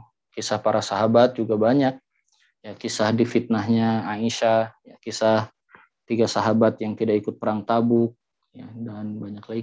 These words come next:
kisah-kisah lainnya. Insya Allah nanti kita akan coba bahas. Ya, setelah dikira cukup membahas kisah-kisah Al-Quran, insya Allah nanti kita akan pindah lagi ke tafsir lagi, ke tafsir Al-Quran,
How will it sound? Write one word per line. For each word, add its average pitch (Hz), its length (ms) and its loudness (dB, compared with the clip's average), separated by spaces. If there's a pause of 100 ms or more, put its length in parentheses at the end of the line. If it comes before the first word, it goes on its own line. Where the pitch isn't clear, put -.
kisah-kisah 104 480 -10
lainnya. 113 240 -10
Insya 110 220 -6
Allah 110 180 4
nanti 113 160 -2
kita 113 240 -6
akan 110 160 -8
coba 107 320 -2
bahas. 143 480 2 (640)
Ya, 110 160 2
setelah 113 400 4 (240)
dikira 117 400 4
cukup 143 560 2
membahas 113 400 0
kisah-kisah 107 560 -4
Al-Quran, 110 400 0
insya 120 240 -2
Allah 123 160 2
nanti 113 160 -4
kita 110 320 -8
akan 113 160 -6
pindah 113 240 -2
lagi 117 240 4
ke 131 80 2
tafsir 139 400 2
lagi, 143 320 4 (320)
ke - 80 -12
tafsir 110 320 -2
Al-Quran, 110 640 2